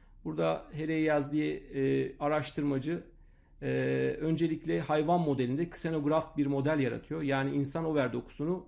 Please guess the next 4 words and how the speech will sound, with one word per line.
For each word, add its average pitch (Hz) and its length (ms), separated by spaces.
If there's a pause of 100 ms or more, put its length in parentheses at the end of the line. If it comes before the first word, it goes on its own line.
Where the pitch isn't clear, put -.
hayvan 147 540
sırtına 139 500
veya 127 400 (220)
batına, 127 580